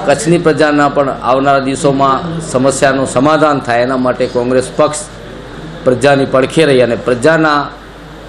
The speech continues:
અ, સહકારથી, પ્રજાના આશીર્વાદથી જ્યારે સરકાર બનાવવા જઈ રહી છે, ત્યારે કોંગ્રેસની પણ છ છ બેઠકો કચ્છમાં જીતાય, એના માટેની આ કવાયત છે અને સારા સૂચનો, અ, સમગ્ર કચ્છમાંથી આવ્યા છે.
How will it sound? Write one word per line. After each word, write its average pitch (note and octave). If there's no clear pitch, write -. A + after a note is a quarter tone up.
અ, A2
સહકારથી, D#3
પ્રજાના C#3+
આશીર્વાદથી E3
જ્યારે B2+
સરકાર C#3
બનાવવા C#3
જઈ C3
રહી D3+
છે, C#3
ત્યારે B2
કોંગ્રેસની C#3
પણ C#3+
છ C#3+
છ -
બેઠકો C3
કચ્છમાં B2
જીતાય, C#3
એના B2+
માટેની B2+
આ B2
કવાયત C#3+
છે D#3+
અને C#3+
સારા C#3+
સૂચનો, D3+
અ, B2
સમગ્ર C#3
કચ્છમાંથી C3
આવ્યા C3+
છે. D3